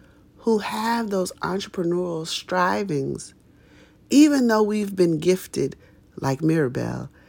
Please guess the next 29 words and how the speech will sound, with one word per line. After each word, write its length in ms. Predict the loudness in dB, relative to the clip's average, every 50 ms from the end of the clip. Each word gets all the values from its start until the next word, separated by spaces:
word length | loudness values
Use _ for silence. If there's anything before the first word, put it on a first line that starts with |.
| -20 -20 _ _ -4
these 260 | -2 -2 -2 -2 -4
gifts 360 | 0 4 6 6 6 4 0
that 160 | -4 -4 -2 -2
we 140 | 0 2
may 220 | 2 2 2 0 0
not 200 | -2 -2 -2 -2
recognize 720 | -2 -2 -2 -2 -4 -2 -2 0 0 -2 -2 -4 -4 -4
yet, 220 | -6 -6 -6 -6 -4
that 180 | -2 -2 -2 0
are, 220 | -2 0 0 -2 -4 -6 -10 -16 -20 _ _ -20 -14 -12
um, 360 | -10 -8 -8 -10 -10 -12 -14 -12 -8
that 240 | -8 -8 -8 -10 -14
could 400 | -12 -2 2 4 4 4 4 0
be 400 | -4 -4 -4 -4 -6 -8 -10 -12 -16 -20 -20 -20 -20 -20 -20 -20 -18
commodified, 1160 | -8 -2 2 4 4 4 2 0 -2 -4 -4 -4 -4 -4 -4 -4 -6 -6 -8 -10 -12 -14 -18 -20 _ -20 -20 -20 -20 -20 -20 -20 -10 -6
um, 280 | -4 -4 -2 -2 -2 0
not 280 | 4 6 6 6 6 2
exploited, 840 | -2 -2 -2 -4 -2 0 2 2 2 2 0 0 -2 -4 -8 -10 -14 -12 -6 -4
exploited 720 | -4 -4 -4 -4 -2 0 2 4 4 2 2 0 -4 -6 -12 -18 -20 -20 _ _ _ _ _ _ -20 _ _ 2
as 200 | 4 4 4 4
a 60 | 0
commodity, 600 | -4 -4 -4 -4 -4 -4 -6 -6 -8 -8 -10 -12 -16 -20 -20 -16 -8 -4
but 140 | -2 2
we 120 | 2 2 0
could 320 | 0 4 6 6 6 6
make 180 | 4 0 0 -2
money 340 | -2 0 0 2 0 0 -2
from 280 | -4 -8 -8 -8 -6
them. 220 | -6 -8 -10 -12